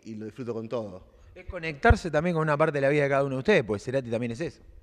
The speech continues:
Speaker 1: Claro, claro, es, es, es como esas canciones que de adolescente escuchaba, las tocaba con La Criolla, todo. Ahora es como que lo haces pro, lo, lo haces, eh,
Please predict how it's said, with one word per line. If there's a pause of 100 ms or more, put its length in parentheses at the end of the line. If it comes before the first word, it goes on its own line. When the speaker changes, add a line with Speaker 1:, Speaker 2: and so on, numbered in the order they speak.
(580)
Speaker 1:
Claro,
claro,
es,
es,
es
como
esas
canciones
que
de
adolescente
escuchaba,
las
tocaba
con
La
Criolla,
todo. (280)
Ahora
es
como
que
lo
haces
pro,
lo, (500)
lo
haces,
eh,